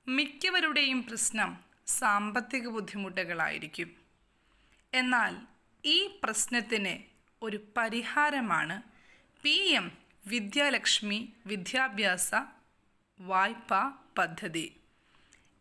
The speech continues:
ഈ പദ്ധതിയെക്കുറിച്ച് കൂടുതലായി ഇന്നത്തെ വീഡിയോയിലൂടെ നമുക്ക് അറിയാം.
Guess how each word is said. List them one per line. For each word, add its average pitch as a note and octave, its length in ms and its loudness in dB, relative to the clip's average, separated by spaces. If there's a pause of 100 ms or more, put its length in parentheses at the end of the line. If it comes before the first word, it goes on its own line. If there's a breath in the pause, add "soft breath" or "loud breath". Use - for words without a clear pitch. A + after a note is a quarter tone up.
(100)
ഈ - 20 4 (180)
പദ്ധതിയെക്കുറിച്ച് G#3 1000 0 (580)
കൂടുതലായി A#3 760 -2 (460)
ഇന്നത്തെ E4 400 2
വീഡിയോയിലൂടെ E3 600 -2 (420)
നമുക്ക് E3+ 380 -4 (440)
അറിയാം. - 320 -4